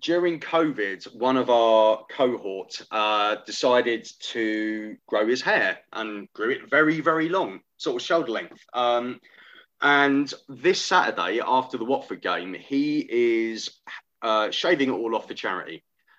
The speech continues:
So he is shaving it off for a children's cancer charity called Saint Baldrick's in, in, in the U S.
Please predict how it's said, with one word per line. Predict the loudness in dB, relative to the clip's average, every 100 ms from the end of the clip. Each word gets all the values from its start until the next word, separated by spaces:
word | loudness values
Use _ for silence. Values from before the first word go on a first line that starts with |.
| _ -10
So | -2 0 2 0
he | -2 -2 2 4
is | 2
shaving | 0 0 0 -2
it | -2
off | -2 -4 -6
for | -2 2 4 2
a | 0 -2 -4 -6
children's | -4 -4 -2 -6 -8
cancer | -6 -6 -8 -10
charity | -6 -4 -4 -6
called | -6 -6 -6 -8
Saint | -10 -4
Baldrick's | -4 -2 -4 -4 -6
in, | -6
in, | -6 -6 -6
in | -6
the | -8 -2
U | 0 2
S. | 0 0 -2